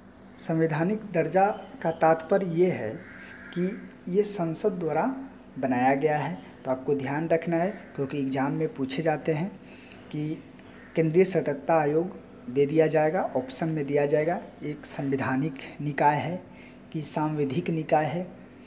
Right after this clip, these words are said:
या न्यायिक निकाय है। तो आपको ध्यान रखना है केंद्रीय सतर्कता आयोग का क्या चीज़ का दर्जा है, तो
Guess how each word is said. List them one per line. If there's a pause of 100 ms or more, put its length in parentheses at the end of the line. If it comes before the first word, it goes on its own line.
(260)
या
न्यायिक
निकाय
है। (260)
तो
आपको (320)
ध्यान
रखना
है (440)
केंद्रीय
सतर्कता
आयोग (680)
का
क्या
चीज़
का
दर्जा
है,
तो